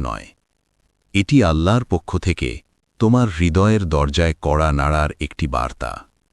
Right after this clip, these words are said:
একটি স্মরণ, যা তোমাকে ভুলতে দেয় না যে তুমি একা নও, একটি দয়া, যা তোমাকে জানাতে চায় যে আল্লাহ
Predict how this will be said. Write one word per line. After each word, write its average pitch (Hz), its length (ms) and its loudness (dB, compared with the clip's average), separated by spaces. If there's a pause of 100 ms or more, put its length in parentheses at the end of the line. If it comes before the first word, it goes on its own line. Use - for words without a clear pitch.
(640)
একটি - 240 0
স্মরণ, 82 520 0 (600)
যা 101 160 2
তোমাকে 135 320 4
ভুলতে 107 460 2
দেয় 76 280 0
না 60 120 -6 (400)
যে 117 120 2
তুমি 143 280 4
একা 92 280 0
নও, 53 240 -2 (880)
একটি 73 300 -2
দয়া, 67 420 -2 (600)
যা 76 180 0
তোমাকে 71 360 -2
জানাতে 73 420 -2
চায় 58 300 -4 (540)
যে 90 200 2
আল্লাহ 101 400 4